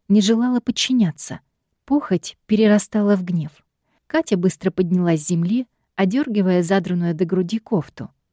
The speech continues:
Щёки начали гореть. Бестужев стоял совсем рядом, дышал, как загнанный в ловушку обезумевший зверь. На скулах проступили желваки. Секунда, в которую оба пронзали друг друга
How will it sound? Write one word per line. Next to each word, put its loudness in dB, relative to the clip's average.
Щёки -4
начали 0
гореть. -2
Бестужев 0
стоял -2
совсем -2
рядом, -2
дышал, 0
как -2
загнанный -2
в -6
ловушку -2
обезумевший 0
зверь. -4
На 4
скулах -4
проступили 0
желваки. 0
Секунда, -2
в -20
которую 2
оба -2
пронзали 2
друг 0
друга 0